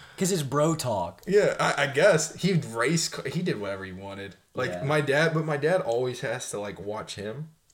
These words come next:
Speaker 1: Mm-hmm.
Speaker 2: 'Cause he's just, he doesn't listen to anybody. So, like, when we go to Florida, like, he got, scr-, like, we were going through the airport,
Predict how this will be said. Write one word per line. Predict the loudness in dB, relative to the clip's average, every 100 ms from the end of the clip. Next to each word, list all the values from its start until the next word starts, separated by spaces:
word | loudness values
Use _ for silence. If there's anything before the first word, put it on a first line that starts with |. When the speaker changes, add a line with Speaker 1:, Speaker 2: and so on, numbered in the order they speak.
| -12
Speaker 1:
Mm-hmm. | -10 -8
Speaker 2:
'Cause | -6 -8
he's | -8
just, | -10 -10 -10 _
he | -18 -12
doesn't | -10 -10 -8
listen | -8 -8 -12
to |
anybody. | -12 -16 -16 -18 -20 -20 -20 -20 -20 -18 -4
So, | 2 4
like, | 2 0
when | 0
we | 2 2
go | 2
to | 2
Florida, | -2 -2 0 2 0 -2 -4
like, | -6 -6 -4
he | -4
got, | -2 -2 -2
scr-, | -6 -8 -14
like, | -8 -6 -6 -10
we | -4
were | -4
going | -2 -4 -4
through | -4
the | -4
airport, | -2 -4 -6 -8